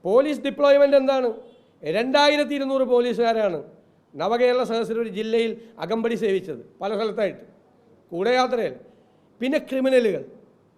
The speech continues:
പിന്നെ മുഖ്യമന്ത്രിയുടെ എസ്കോർട്ട് വാഹനത്തിൽ പോയവരെ എങ്ങനെയാണ്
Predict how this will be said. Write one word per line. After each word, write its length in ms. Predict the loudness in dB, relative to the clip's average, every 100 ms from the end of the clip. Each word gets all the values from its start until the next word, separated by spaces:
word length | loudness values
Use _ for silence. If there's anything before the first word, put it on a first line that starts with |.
| _
പിന്നെ 140 | -4 -2
മുഖ്യമന്ത്രിയുടെ 720 | -4 -2 0 0 0 2 2 2 -4 -16 -14 -6 -6
എസ്കോർട്ട് 380 | 2 4 4 2
വാഹനത്തിൽ 380 | 2 2 0 -2 0
പോയവരെ 340 | 2 4 4 2
എങ്ങനെയാണ് 400 | 4 4 4